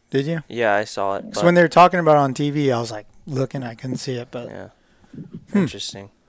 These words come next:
Speaker 1: So it's one of those, uh, tail lights that you charge in the U S B and then stick around the seat post of your bicycle?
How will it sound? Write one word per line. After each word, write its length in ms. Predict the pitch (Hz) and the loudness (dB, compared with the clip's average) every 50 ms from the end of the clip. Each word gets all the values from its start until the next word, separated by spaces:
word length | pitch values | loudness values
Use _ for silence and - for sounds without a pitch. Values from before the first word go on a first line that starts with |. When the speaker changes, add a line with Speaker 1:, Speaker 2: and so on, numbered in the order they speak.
| _ _ _ | _ _ _
Speaker 1:
So 160 | - - 185 | 2 6 6
it's 140 | 185 - - | 6 8 6
one 120 | 202 202 202 | 6 6 8
of 100 | 208 180 | 8 8
those, 320 | 196 190 185 175 156 151 | 10 10 10 10 10 10
uh, 540 | 165 165 156 156 151 143 139 135 - - - - _ _ _ _ _ _ _ _ _ _ - - - - | 10 10 10 10 8 6 6 4 0 -2 -6 -10 _ _ _ _ _ _ _ _ _ _ -20 -18 -8 2
tail 220 | - 190 185 180 | 8 8 10 10
lights 300 | 165 160 151 143 - - | 10 10 8 8 4 0
that 100 | - 143 143 | 0 0 0
you 100 | 143 123 | -2 -2
charge 300 | - - 160 160 151 139 | 4 6 8 8 6 6
in 80 | 147 147 | 2 -2
the 100 | 143 143 | 0 4
U 120 | 147 151 156 | 6 6 6
S 140 | 151 135 | 6 4
B 260 | 139 139 151 151 151 151 | 2 -2 0 2 2 2
and 120 | 143 139 | 2 2
then 140 | 131 131 120 | -2 -4 -4
stick 280 | - - - 156 - 156 | -6 -4 -2 0 0 2
around 260 | 147 147 147 143 139 | 0 2 0 0 0
the 240 | 135 127 131 143 196 | -2 -2 -4 -4 -6
seat 240 | - - - 165 - | -6 -6 -6 -4 2
post 240 | - 156 147 135 - | 4 4 4 4 2
of 40 | 151 | -2
your 100 | 139 123 | 0 2
bicycle? 520 | 127 135 139 147 160 165 170 175 170 - | 2 2 2 2 2 0 0 0 0 -2